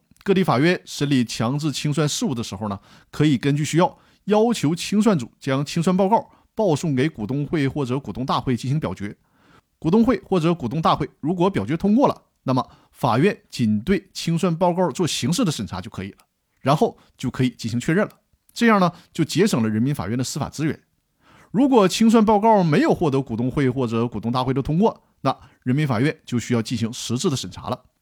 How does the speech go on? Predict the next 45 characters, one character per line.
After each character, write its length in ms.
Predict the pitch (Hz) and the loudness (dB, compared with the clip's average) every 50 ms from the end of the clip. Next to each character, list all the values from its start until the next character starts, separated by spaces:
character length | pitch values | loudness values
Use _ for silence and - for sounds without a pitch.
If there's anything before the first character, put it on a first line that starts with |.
| _ _ _ _ | _ _ _ _
重 260 | _ - 311 320 269 202 | _ -2 2 4 4 6
点 120 | 170 180 | 6 4
审 160 | - - 127 | 2 2 0
查 160 | 113 127 135 | 0 2 0
股 180 | 160 - - 117 | 0 -2 -4 -4
东 140 | 123 151 156 | -4 -4 0
会 160 | - 185 165 | 0 0 0
或 140 | 147 165 147 | 0 0 -2
者 120 | 135 160 156 | -2 -4 -4
股 120 | - 107 | -6 -6
东 120 | - 135 | -6 -4
大 120 | 147 160 135 | -2 -2 -2
会 200 | - 165 151 - _ _ _ | -2 -4 -8 -8 _ _ _
有 140 | _ 120 110 - | _ -4 -4 -2
异 180 | 208 214 160 | -4 -4 -4
议 60 | 120 | -4
的 80 | 98 95 | -6 -8
部 140 | 92 - 95 | -10 -12 -16
分。 120 | - 95 - _ _ _ _ _ _ _ _ | -16 -18 -20 _ _ _ _ _ _ _ _
这 140 | _ - 240 | _ 4 6
样 120 | 233 214 190 | 6 6 6
呢， 120 | 175 170 - - _ _ | 4 0 -2 -8 _ _
就 120 | - 170 165 | -8 -8 -8
更 300 | - _ 254 233 196 151 | -4 _ 2 4 4 4
能 160 | 139 165 196 | 4 4 4
有 160 | 175 123 98 | 4 2 2
效 260 | 98 - 220 226 190 | 0 0 2 2 2
地 80 | 131 117 | 2 0
提 160 | - - 120 | -4 -6 -4
高 120 | 110 127 127 | -2 -2 0
人 120 | 120 107 | 0 0
民 100 | 120 135 | -2 -2
法 140 | - 92 90 | -4 -4 -2
院 180 | 110 139 143 - - _ _ | -2 -2 -2 -4 -12 _ _
确 260 | - - - 175 147 | -16 -6 0 0 2
认 180 | 127 135 127 | 2 2 0
清 240 | - - - 143 139 | -2 -4 -4 -4 -4
算 160 | 135 143 131 | -2 -2 -2
报 160 | 131 147 135 123 | -2 -2 -2 0
告 120 | 147 139 | 0 -2
的 80 | 117 104 | -4 -4
质 120 | 147 156 | -4 -6
量。 100 | 98 - _ _ _ _ _ _ _ _ _ _ _ _ _ _ _ _ _ | -6 -8 _ _ _ _ _ _ _ _ _ _ _ _ _ _ _ _ _
最 120 | - 220 | 4 6
后 260 | 214 233 226 190 - | 6 6 6 4 2